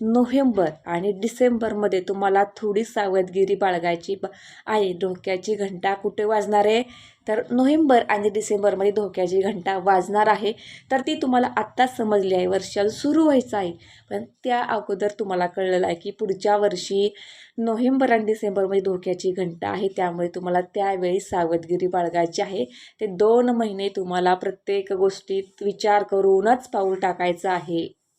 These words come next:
बाकी तुम्हाला हे दोन हजार सव्वीस वर्ष आनंदाचा वर्षाव, आनंदाचा पाऊसच पाडणार हे वर्ष आहे, त्यामुळे हे वर्ष तुमच्यासाठी अत्यंत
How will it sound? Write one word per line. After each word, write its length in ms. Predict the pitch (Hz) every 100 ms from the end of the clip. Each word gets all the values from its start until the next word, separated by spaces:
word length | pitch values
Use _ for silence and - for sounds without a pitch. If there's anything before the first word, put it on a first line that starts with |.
| _ _ _ _ _ _ 208
बाकी 380 | 208 214 226
तुम्हाला 380 | 233 240 220 202
हे 120 | 208
दोन 360 | 202 208 247 254
हजार 340 | 220 202 202
सव्वीस 540 | 196 - 220 226 247 -
वर्ष 300 | 214 196 202 202 -
आनंदाचा 760 | 208 202 202 196 190 185 196
वर्षाव, 580 | 190 190 185 - 214 202 -
आनंदाचा 520 | 190 185 180 180 185
पाऊसच 680 | 175 208 214 254 - 302 294
पाडणार 440 | - 214 185 185
हे 120 | 185 185
वर्ष 320 | 185 180 202
आहे, 200 | 185 180
त्यामुळे 520 | 180 185 180 180 190 196 - - - -
हे 100 | 254
वर्ष 280 | 220 214
तुमच्यासाठी 720 | 208 208 208 196 202 196 185 -
अत्यंत 800 | 202 - _ _ 196 196 190 190